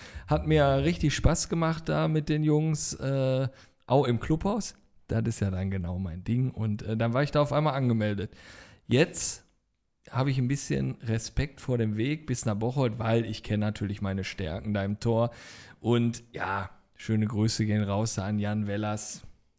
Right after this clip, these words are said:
Der wird da, lass den vom Sechzehner schießen, leg dem da alle Bälle an, äh, hin, die Bocholt hat. Ich hab da schon richtig Bock drauf.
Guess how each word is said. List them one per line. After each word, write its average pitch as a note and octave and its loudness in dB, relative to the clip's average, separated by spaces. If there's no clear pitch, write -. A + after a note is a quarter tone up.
Der - -18
wird F2+ -10
da, F2+ -12
lass G#2 -2
den A2+ 2
vom A2 -2
Sechzehner A2 -2
schießen, A#2+ -4
leg A#2+ 0
dem B2 2
da A2+ 2
alle D3+ 6
Bälle C#3 4
an, B2+ 0
äh, B2+ 2
hin, C#3+ 2
die A2+ 2
Bocholt C3 4
hat. C#3 0
Ich - -12
hab G2 -8
da C#3+ -2
schon C#3+ -2
richtig C#3+ -6
Bock - -8
drauf. C#3 -12